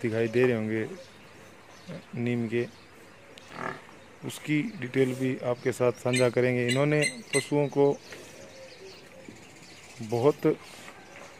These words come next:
कम खर्च करके एक बहुत अच्छी और बहुत अनुकूल वातावरण देने की कोशिश की है। जैसे कि ये, इसके देखिए, चारों तरफ नान इस प्रकार बनाया गया है, जगह की कोई कमी नहीं है,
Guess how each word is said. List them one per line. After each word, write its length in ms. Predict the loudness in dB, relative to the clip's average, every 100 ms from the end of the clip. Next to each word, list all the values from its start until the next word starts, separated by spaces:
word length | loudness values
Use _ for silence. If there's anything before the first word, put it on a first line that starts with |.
| -20 -20 -20 -20 -20 -20 -4
कम 240 | 4 4 4 4
खर्च 360 | 4 4 0 4
करके 340 | 4 6 6 4 4 4 4
एक 140 | 4 -8 -2
बहुत 340 | 2 4 4
अच्छी 480 | 2 0 0 4 4 0 -16 -16 -16 -16 -18 -18 -18 -16 -16 -18 -16 -16 -16 -16 -16 4
और 200 | 6 6 2 -8 0
बहुत 520 | 8 8 8 0 0 -2 -20 -18 2
अनुकूल 420 | 4 4 6 6 10
वातावरण 680 | 8 10 10 10 4 0
देने 220 | 2 2 2
की 100 | 4
कोशिश 380 | 4 4 -2 -2
की 140 | 2 4
है। 140 | 4 0 -8 -10 -10 -10 -2 0
जैसे 600 | 2 6 10 10 8 6
कि 600 | 6 6 6 4 4 6
ये, 180 | 4 4 -2
इसके 260 | -4 0
देखिए, 340 | 4 4 2 0
चारों 300 | 6 6 6
तरफ 220 | 6 4 2 -18 -18 -16 -18 -18 -18 -16 -12 -8 -4
नान 280 | 4 4 6
इस 80 | 4
प्रकार 420 | 4 6 12 12
बनाया 360 | 12 10 10 10
गया 180 | 10 12
है, 360 | 12 10 10 10
जगह 220 | 12 12
की 160 | 10 6
कोई 140 | 4
कमी 260 | 4 0 2
नहीं 220 | 0 -2
है, 120 | -4